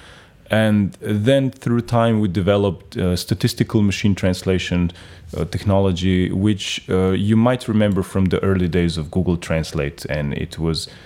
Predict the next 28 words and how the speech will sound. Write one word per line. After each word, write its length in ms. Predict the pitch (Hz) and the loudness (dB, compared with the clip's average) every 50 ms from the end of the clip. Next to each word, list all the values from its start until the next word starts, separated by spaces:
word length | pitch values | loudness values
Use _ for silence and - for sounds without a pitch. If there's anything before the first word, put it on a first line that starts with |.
| - - - - | -20 -12 -6 -4
uh, 160 | 85 80 78 | -2 -2 -2
quite 320 | 80 - - 110 101 - | -2 0 0 0 0 0
quirky 400 | - - - 113 110 - - 110 | -6 -2 -2 -2 -2 -2 -6 -6
at 120 | 98 - - | -6 -4 -2
times, 400 | - 101 98 98 95 90 - - | -2 0 0 0 0 -2 -4 -4
a 100 | - 85 | -4 -4
lot 400 | 82 85 87 90 87 85 90 90 | -2 0 0 2 2 2 2 0
of 160 | 85 78 - - - | 0 -4 -6 -4 -2
mistakes. 720 | 87 85 85 82 - - - 107 107 104 104 101 - - - - - - - - - | 0 0 0 0 -2 -4 -2 0 0 0 0 -4 -8 -16 -18 -20 -20 -20 -20 -14 -4
And 200 | - 113 117 117 | 0 2 2 2
in 80 | 127 131 | 2 0
some 220 | - - 170 165 | 0 0 0 0
cases, 440 | - - 135 127 - 127 113 - - | 2 0 -2 -2 -2 -4 -6 -4 -6
it, 160 | 101 92 - - | -6 -8 -6 -2
it 280 | - 110 104 98 - - | -2 -2 -2 -2 -2 0
might 720 | 110 107 107 104 104 107 104 104 104 - - - - - - 101 90 | 2 2 4 2 2 2 2 2 0 -2 -6 -14 -16 -12 -10 -8 -4
be 260 | 90 101 98 95 95 | -2 0 2 2 2
much 520 | 92 95 95 98 101 101 110 113 110 - - | 2 2 4 4 4 4 2 2 0 0 0
more 180 | 113 101 95 | 2 2 2
harmful 640 | 90 - - 95 95 95 92 92 - - 87 87 82 - - | 0 0 0 0 0 0 -2 -4 -6 -4 -4 -4 -4 -4 -6
to, 480 | - 87 85 82 80 80 78 76 78 80 82 | -4 -2 0 0 0 0 -2 -2 -4 -4 -4
uh, 200 | 78 76 73 76 | -4 -4 -4 -4
to 140 | - - | -4 -4
the 80 | 78 80 | -4 -4
translator 600 | 80 - - 90 87 82 - - 87 80 80 76 | -4 -2 -2 0 0 0 -2 -2 -2 -2 -2 -4
than, 400 | 73 71 80 76 71 71 71 69 | -4 -4 -4 -4 -4 -4 -4 -4
than 160 | 71 76 76 78 | -2 -2 0 2
useful, 480 | 90 123 131 - - - 80 69 - | 2 2 0 -2 -4 -4 -4 -4 -4